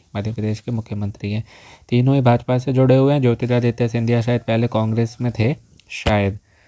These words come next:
या बीजेपी में थे ये। और ये जो कहा था वो कहा था उमा भारती जी ने, तो इसलिए इसका ऑप्शन ए होगा। आ,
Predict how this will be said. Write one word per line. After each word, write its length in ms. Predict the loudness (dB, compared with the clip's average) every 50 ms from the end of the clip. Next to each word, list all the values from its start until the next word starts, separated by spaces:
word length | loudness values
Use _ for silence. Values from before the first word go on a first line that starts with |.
| _ _ _ _ _ _ _ _ -2
या 140 | 0 2 2
बीजेपी 540 | 4 4 4 4 4 2 0 2 2 2 2
में 200 | 2 2 2 2
थे 280 | 2 2 2 2 2
ये। 500 | 0 -4 -8 -14 -6 -2 0 0 0 -2 -4 -12 -20 -20 _ _ _ -20 -20 -20 -12 -4 0
और 340 | 2 4 4 4 2 0 0 2
ये 200 | 6 6 6 6
जो 140 | 6 2
कहा 260 | 2 2 2 2 2 2
था 140 | 0 0
वो 140 | 0 0 0
कहा 180 | 0 0 0 0
था 120 | 0 -2
उमा 280 | -2 0 0 0 2 2
भारती 320 | 2 2 0 0 -2 -2
जी 140 | 0 0 0
ने, 180 | 0 -2 -2 -4 _ _ _ _ _ -8
तो 60 | -6
इसलिए 280 | -6 -6 -6 -6 -6 -6
इसका 200 | -6 -4 -6 -4
ऑप्शन 440 | -2 -2 -2 -2 -2 -2 -4 -4 -4 -6 _ _ _ _ 2
ए 120 | 2 4
होगा। 420 | 4 4 2 0 -2 -4 -6 -6 -8 _ _ _ _ _ _ _ _ _ _ _ _ _ _ _ _ _ _ _ _ _ _ _ _ _ _ _ _ _ _ _ _ _ _ _ _ _ _ _ _ _ _ _ _ _ _ _ _ _ _ _ _ _ _ _ _ _ _ _ _ _ _ _ _ _ _ _ _ _ _ _ _ _ _ _ _ _ _ _ _ _ _ _ _ _ _ 2
आ, 320 | 4 6 6 6 6 2